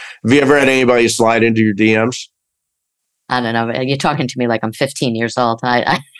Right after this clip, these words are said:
Speaker 2: I, <laughs> no. <laughs> I know it's direct message. No, um, no, no. I, Tom doesn't go on my phone or look at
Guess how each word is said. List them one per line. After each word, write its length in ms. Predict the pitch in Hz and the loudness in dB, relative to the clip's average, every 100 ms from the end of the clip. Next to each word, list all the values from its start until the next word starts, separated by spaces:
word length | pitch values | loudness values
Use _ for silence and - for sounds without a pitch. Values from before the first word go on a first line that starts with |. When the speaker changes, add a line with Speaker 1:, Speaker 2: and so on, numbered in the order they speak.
| - - _ - | -20 -20 _ -2
Speaker 2:
I, 180 | - 807 855 880 | 0 0 -4 -2
<laughs> 100 | 208 | -2
no. 120 | 160 - - - 247 - - - - - - - 453 440 254 - | -2 -4 -14 -6 -6 -6 -6 -4 -4 -4 0 0 0 0 -4 0
<laughs> 800 | 311 302 311 - - - - 262 - - 285 605 - - - 220 - - - _ - 175 _ - - - - | 0 2 0 -2 -2 -2 0 0 -2 -4 -4 -6 -10 -10 -10 -10 -10 -12 -12 _ -10 -10 _ -20 -20 -18 -2
I 100 | 202 | 0
know 140 | 208 190 | 2 2
it's 140 | 180 | 0
direct 280 | 170 135 135 | 0 0 -2
message. 280 | 120 - 104 - - - | -8 -8 -16 -18 -18 -4
No, 380 | 208 202 123 101 - | 0 2 2 -2 0
um, 440 | 175 165 160 143 - _ - | 0 2 -2 -8 -16 _ -14
no, 560 | 190 208 254 160 104 _ - | -6 0 2 2 -2 _ -4
no. 320 | 190 143 117 | 0 0 -2
I, 200 | 202 247 | -2 0
Tom 240 | 233 262 285 | 0 -2 0
doesn't 260 | 208 160 | 0 -2
go 100 | 131 | -2
on 120 | 131 117 | -2 -2
my 120 | 113 | -4
phone 380 | - 113 117 113 | -2 -2 0 -2
or 180 | 101 - - | -6 -12 -10
look 220 | 110 | -8
at 100 | 101 | -6